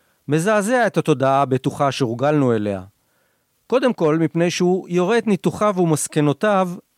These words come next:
דוך לתוך התודעה המורגלת לקבל את הסיפורים שמספרים לנו על ראשית האומה ללא פקפוק.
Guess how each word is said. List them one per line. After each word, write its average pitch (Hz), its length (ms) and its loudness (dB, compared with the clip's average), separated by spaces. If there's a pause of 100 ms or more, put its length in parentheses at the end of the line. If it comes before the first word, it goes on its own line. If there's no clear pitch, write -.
דוך 180 500 -2 (420)
לתוך 127 300 -2
התודעה 156 460 0
המורגלת 139 580 0
לקבל 139 340 0
את 131 100 -6
הסיפורים 131 440 -2
שמספרים 139 580 0
לנו 120 300 2 (380)
על 110 100 -6
ראשית 135 320 -2
האומה 190 580 2
ללא 139 320 2
פקפוק. - 720 -8